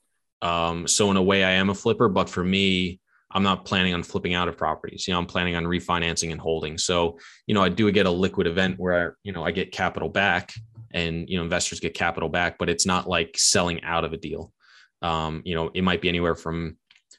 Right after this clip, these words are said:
forty to a hundred percent of the initial principal back after two years. So not only is it a longer timeline and closing takes longer, it's just a, it's just a very different process. Now you go in, you buy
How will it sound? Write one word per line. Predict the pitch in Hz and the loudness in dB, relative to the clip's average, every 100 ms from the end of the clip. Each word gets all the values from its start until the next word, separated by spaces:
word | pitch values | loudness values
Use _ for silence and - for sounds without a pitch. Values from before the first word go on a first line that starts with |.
| _ _ | _ _
forty | - 104 95 90 | 0 4 6 4
to | 92 82 | 0 0
a | |
hundred | 90 87 | 0 0
percent | 82 87 87 | 0 -2 0
of | 82 82 | 0 0
the | 82 | -2
initial | 82 80 82 | 0 -2 -4
principal | - 80 - 82 | -4 -6 -4 -2
back | 85 85 80 - - _ - | 0 0 0 -6 -20 _ -2
after | 92 87 - | 0 0 -2
two | 85 101 | -2 0
years. | 87 92 76 80 - | 2 2 2 0 0
So | 90 | 2
not | 101 101 | 4 4
only | 98 90 | 4 4
is | 85 | 2
it | |
a | 82 | 2
longer | 87 87 82 | 2 0 0
timeline | - 107 104 95 87 85 87 - - - - | 0 2 2 2 0 -2 -4 -10 -20 -20 -14
and | - | -4
closing | - 127 113 95 | 4 6 6 4
takes | 92 - | 0 0
longer, | 85 82 80 82 80 _ _ _ _ _ | 0 0 2 2 0 _ _ _ _ _
it's | 92 90 | -2 0
just | 101 - | 0 2
a, | 95 - | 0 2
it's | 92 | 0
just | - | 0
a | 92 | 0
very | 92 87 | 2 2
different | 82 78 - | 0 -4 -6
process. | - 78 - 85 - - - _ _ | -4 -2 -2 0 0 -2 -6 _ _
Now | 110 95 87 | -2 0 2
you | 87 101 | 2 2
go | 98 95 | 4 4
in, | 90 90 | 4 2
you | 87 | 2
buy | 82 82 82 | 2 2 0